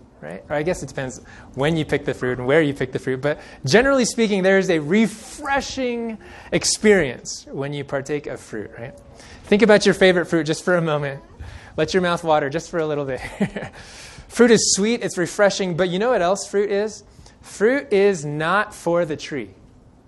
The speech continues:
right? Fruit is not for the tree. It's for everyone else around the tree. In other words, fruit is, generally speaking, at its core, it's others-centered. Yeah. Fruit is sweet. Fruit is others-centered.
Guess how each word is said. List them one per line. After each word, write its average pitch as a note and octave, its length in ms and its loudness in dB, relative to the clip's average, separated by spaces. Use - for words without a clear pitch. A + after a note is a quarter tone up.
right? C3+ 180 -6
Fruit C4+ 240 2
is F3 160 2
not F3 280 2
for F3+ 120 -2
the D#3+ 100 0
tree. D#3+ 220 0
It's F3+ 220 -2
for F3+ 220 0
everyone F#3+ 380 4
else E3+ 360 -4
around C#3 400 -4
the A2+ 80 -6
tree. - 280 -12
In F3 60 -4
other A#3+ 140 2
words, A3+ 220 4
fruit C4 440 2
is, F3 260 -4
generally A3 580 -2
speaking, D3+ 580 -6
at F#3 140 6
its G#3+ 160 4
core, G3+ 340 6
it's E3+ 280 -4
others-centered. C#3+ 1080 -6
Yeah. G#2+ 200 -14
Fruit G3+ 320 10
is E3+ 360 6
sweet. A3+ 360 2
Fruit F#3 260 4
is E3 220 2
others-centered. F#3+ 1160 0